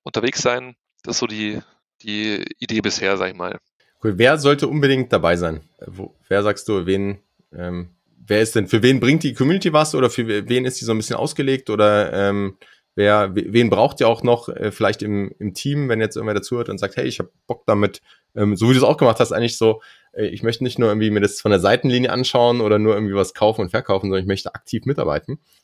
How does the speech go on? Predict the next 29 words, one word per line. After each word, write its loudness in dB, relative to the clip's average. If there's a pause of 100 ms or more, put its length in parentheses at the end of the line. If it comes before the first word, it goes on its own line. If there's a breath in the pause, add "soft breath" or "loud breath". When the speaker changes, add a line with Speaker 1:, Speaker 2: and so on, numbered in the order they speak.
(160)
Speaker 2:
Ähm, -4 (240)
also -6
wer 6
sollte, 2 (380 soft breath)
wer 6
sollte 6
ein 4
Bavarian 6
werden, 4
äh, 4
aber 2
wer 6
sollte 2
auch, 2
äh, 0 (200)
vielleicht -4
Teil 0
des -8
Teams -10
werden? -2 (360)
Speaker 1:
Ähm, -4 (540 loud breath)
ja, 6
also 2
ich, -6 (380)
ich 2
sag 4
mal, 2
Ba-, -2
Bavarians 2